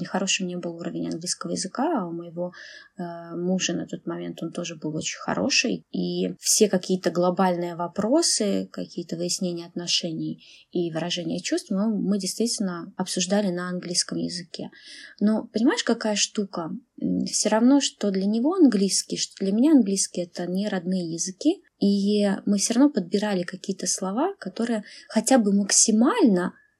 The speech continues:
выразили то, что мы хотим сказать. И очень часто обсуждали тот вопрос, что если бы мы говорили на одном языке, были из одного, из одной культуры, одной языковой среды, то вполне возможно, многих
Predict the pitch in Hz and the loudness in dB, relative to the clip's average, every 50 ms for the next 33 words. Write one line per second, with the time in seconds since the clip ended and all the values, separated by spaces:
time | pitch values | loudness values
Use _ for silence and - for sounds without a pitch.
0 | _ _ _ _ - 185 226 247 240 226 190 185 196 170 180 - - 294 330 - | _ _ _ _ 0 4 6 6 6 6 4 2 0 -2 0 2 2 2 2 2
1 | - - 190 185 202 - 214 202 - - 185 - - - - 196 190 185 165 160 | -2 0 0 0 0 0 -4 -4 -2 -2 -4 -4 -4 -4 -4 -4 -4 -6 -8 -10
2 | 156 - - - 214 226 233 233 233 233 - 240 254 247 - 233 226 233 - - | -12 -12 -4 2 4 6 8 8 8 8 6 6 4 4 4 2 2 2 2 2
3 | 311 359 392 - - 254 214 220 - - 220 208 - - 233 226 202 185 - 190 | 4 4 2 2 0 0 0 0 0 -4 -4 -4 0 0 0 0 0 -2 -4 -6
4 | 185 - 190 185 - - 320 330 - - 202 190 202 - - 202 190 - 202 202 | -8 -6 -6 -4 -2 -2 -2 -2 -2 -6 -6 -4 -4 -6 -8 -8 -6 -4 -2 -2
5 | 202 185 180 180 190 190 196 180 175 175 175 180 185 175 180 170 165 160 160 160 | -2 -2 -2 -2 -2 -2 -2 -2 -2 -4 -4 -4 -2 -2 -2 -2 -2 -2 -4 -6
6 | 165 - 190 - - - 359 453 - _ - - 196 196 185 180 170 170 180 175 | -6 -6 -8 -6 -4 -2 -2 -2 -4 _ -6 -2 0 0 0 0 -2 -2 -4 -4
7 | 180 180 175 170 165 165 160 165 - 190 190 202 196 202 190 185 - 190 185 185 | -4 -4 -6 -6 -8 -10 -10 -8 -4 -2 0 0 2 0 0 -2 -2 -6 -6 -4
8 | - 202 185 175 165 - 180 175 170 - - - - 175 175 - - - 180 175 | -2 -2 -2 -2 -4 -4 -4 -4 -4 -4 -4 -4 -4 -4 -4 -6 -6 -6 -6 -4
9 | 180 180 - - 190 190 196 277 370 392 349 - - - - - - - - - | -4 -4 -4 -4 -4 0 4 4 4 4 4 -2 -14 -14 -14 -14 -14 -16 -18 -18
10 | _ - - 214 214 220 214 202 - - _ - _ - 208 208 226 226 220 226 | _ -2 2 4 4 4 4 2 0 -4 _ -10 _ 0 2 2 2 2 2 4
11 | 247 277 370 370 - 240 208 196 196 220 226 214 196 190 185 - - - | 4 4 4 4 2 2 2 4 4 4 2 2 0 -2 -4 -6 -12 -18